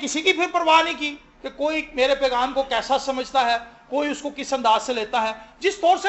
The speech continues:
خدا نے ہمیں برکت دی ہے، پھر ہم نے اسی طرح سے آگے بڑھنا شروع کیا۔ اور یہ تجربات میرے سب بھائیوں کے ہیں،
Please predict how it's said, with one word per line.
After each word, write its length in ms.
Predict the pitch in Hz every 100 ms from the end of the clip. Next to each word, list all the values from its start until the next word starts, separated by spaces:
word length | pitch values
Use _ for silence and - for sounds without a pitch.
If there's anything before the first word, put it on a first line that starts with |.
| 392
خدا 260 | 294 294
نے 100 | 349
ہمیں 180 | 339 339
برکت 380 | 294 294 330 311
دی 140 | 320
ہے، 160 | 277 285 285 -
پھر 120 | 311
ہم 160 | 285 320
نے 80 | 339
اسی 260 | 320 330
طرح 180 | 330 302 277
سے 180 | 302 311 - -
آگے 240 | 247 277
بڑھنا 280 | 277 262 277 262
شروع 120 | 254
کیا۔ 200 | 220 220
اور 220 | 214 262 302
یہ 180 | 330 370
تجربات 480 | 339 349 320 330 320
میرے 240 | 320 349 339
سب 160 | 330 339
بھائیوں 300 | 233 247 294
کے 140 | 320 311
ہیں، 200 | 294